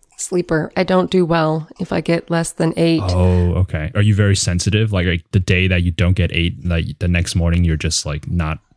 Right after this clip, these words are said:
Speaker 2: not doing too well?
Speaker 1: Yeah, well, I mean, so I definitely feel less sharp and a little more laggy. Like today, I didn't sleep quite as well last night, and so my, <laughs> my processors are a little slower than normal.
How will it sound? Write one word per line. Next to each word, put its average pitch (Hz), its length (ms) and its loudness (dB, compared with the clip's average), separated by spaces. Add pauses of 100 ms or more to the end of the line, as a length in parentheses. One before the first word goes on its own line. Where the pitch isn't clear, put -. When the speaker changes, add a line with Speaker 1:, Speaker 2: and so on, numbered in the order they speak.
Speaker 2:
not 82 180 -2
doing 82 240 0
too 87 160 0
well? 87 220 -2
Speaker 1:
Yeah, 254 340 2
well, 254 140 -4
I 240 100 4
mean, 240 220 4
so 233 380 0
I 190 40 0
definitely 214 400 0
feel 175 720 2
less 170 360 0
sharp - 460 -2 (240)
and 165 300 2
a - 100 -2
little 165 460 2
more 165 520 0
laggy. 160 600 2
Like 202 260 -2
today, 240 340 2
I 175 40 2
didn't 196 220 2
sleep 220 260 -2
quite 196 220 -2
as 170 120 -4
well 165 160 2
last 160 300 -2
night, 156 240 4
and 160 140 0
so 185 200 2
my, 190 380 2 (160)
<laughs> 294 520 -12
my 185 200 2
processors 175 760 0
are 165 80 4
a 165 60 2
little 170 200 2
slower 170 420 2
than 170 160 2
normal. 165 360 0